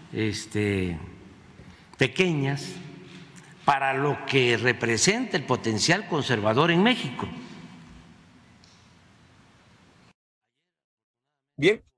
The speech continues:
Speaker 2: y justamente eso es lo que viene ocurriendo con un presidente que lo que está es cada vez escondiendo un rechazo mayor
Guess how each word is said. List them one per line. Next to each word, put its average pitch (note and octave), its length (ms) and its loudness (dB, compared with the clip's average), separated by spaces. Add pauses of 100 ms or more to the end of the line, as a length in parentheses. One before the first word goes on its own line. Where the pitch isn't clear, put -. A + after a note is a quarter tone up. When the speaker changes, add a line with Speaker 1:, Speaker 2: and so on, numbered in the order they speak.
Speaker 2:
y A3 100 2
justamente A3 680 2
eso C4+ 180 0
es E3 60 4
lo A#2+ 100 4
que B2 100 -2
viene D3 240 4
ocurriendo C3+ 600 2
con A2+ 140 0
un C3+ 80 -4
presidente B2 540 0
que G#2+ 120 0
lo G#2 180 2
que G#2 80 -10
está B2 260 2
es C3 240 -2 (280)
cada D3+ 240 4
vez D#3 180 2
escondiendo B2 480 2
un C3+ 80 0
rechazo C#3+ 560 2
mayor D3+ 380 2